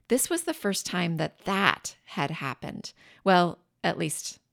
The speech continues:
the first time that I am aware of. As all of this became clear in, like, an instant,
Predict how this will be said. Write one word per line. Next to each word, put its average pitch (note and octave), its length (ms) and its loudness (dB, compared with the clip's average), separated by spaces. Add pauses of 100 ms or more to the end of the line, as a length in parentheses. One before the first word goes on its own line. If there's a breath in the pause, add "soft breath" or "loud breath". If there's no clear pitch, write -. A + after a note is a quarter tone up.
(160)
the - 80 -10
first - 300 -6
time C#3+ 540 -4
that C#3 120 -4
I C3+ 380 -6 (240)
am D3+ 100 -4
aware D3+ 340 2
of. - 280 -2 (1200 loud breath)
As G#3 260 4 (140)
all B3 220 4
of F4 80 2
this D4 180 2
became G#3+ 400 0
clear E3+ 640 2 (240)
in, F3 200 0
like, D#3+ 180 -2
an C#3+ 100 -6 (100)
instant, D#3 640 -4